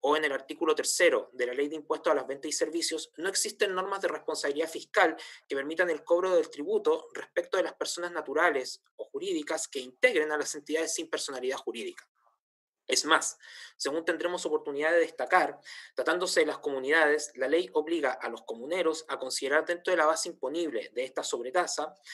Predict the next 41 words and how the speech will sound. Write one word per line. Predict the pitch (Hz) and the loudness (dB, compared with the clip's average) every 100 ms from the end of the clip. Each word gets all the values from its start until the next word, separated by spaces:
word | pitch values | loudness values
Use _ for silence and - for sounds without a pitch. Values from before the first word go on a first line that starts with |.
| - - - | -16 -16 0
únicamente | 214 233 208 190 185 185 185 - | 2 4 4 4 2 0 -4 -2
a | 147 | -4
la | 139 | -2
proporción | 139 135 131 - - 254 180 156 _ | -2 -2 -2 -4 0 2 2 0 _
del | 143 143 | 0 2
avalúo | 139 139 170 | 2 2 0
fiscal | 175 - - 175 175 | 0 -4 2 2 2
equivalente | - 143 143 131 147 147 175 160 | -4 -4 -4 -2 -6 -4 -4 -2
a | |
la | 135 127 | -4 0
cuota | 151 160 | 0 2
de | |
dominio | 135 139 143 | 0 -2 -6
que | 135 | -6
le | 120 | -6
corresponda. | 110 120 - 123 - _ _ _ _ _ _ _ _ _ _ | -8 -6 -4 -6 -8 _ _ _ _ _ _ _ _ _ _
En | 131 | -2
la | 135 | 0
misma | 156 180 185 | 0 0 0
línea, | 208 139 123 135 - - - - | 0 -2 -4 -6 -10 -20 -20 -2
se | 156 | 0
ha | 147 | 2
planteado, | 165 - 165 143 143 156 - | 0 4 6 8 4 0 -8
eh, | 107 - | -12 -10
por | 107 | -10
algunos | 107 127 127 | -10 -10 -8
académicos, | 120 120 131 139 120 131 - - | -8 -4 -2 -4 -4 -6 -6 -12
eh, | 101 95 - | -16 -16 -18
particularmente | - - 113 117 123 127 | -20 -14 -8 -6 -6 -8
en | |
este | 123 - | -6 -4
caso | 131 127 | -4 -4
por, | 117 110 _ _ | -6 -6 _ _
por, | 107 107 101 | -6 -4 -6
eh, | 104 101 98 | -10 -10 -12
el | 92 - _ | -16 -20 _
colega | - 110 120 131 123 | -10 -4 -2 -2 -2
Juan | - 113 | -8 -4
Pablo | 127 123 120 113 | -2 0 0 0
Cabal | 110 120 117 - - | -2 -2 -4 -8 -6
Herrera, | 123 135 131 | -2 0 0